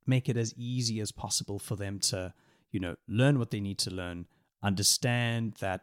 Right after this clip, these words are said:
they are looking for certain things. They have, you know, certain criteria as decision makers to, uh,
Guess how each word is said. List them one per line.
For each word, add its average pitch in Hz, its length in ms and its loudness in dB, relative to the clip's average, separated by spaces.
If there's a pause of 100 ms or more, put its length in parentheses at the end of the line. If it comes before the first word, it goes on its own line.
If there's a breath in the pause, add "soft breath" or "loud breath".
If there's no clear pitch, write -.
(100)
they 107 320 -2
are 92 360 -4
looking 104 340 -2
for - 140 -8
certain 95 380 0
things. 127 360 -4
They 85 100 -6
have, 90 240 -6 (160)
you 80 100 -8
know, 80 100 -10
certain - 340 -4
criteria 107 760 -4 (100)
as - 140 -8
decision 101 420 2
makers 98 460 -2 (360 soft breath)
to, 92 380 0 (400)
uh, - 140 -12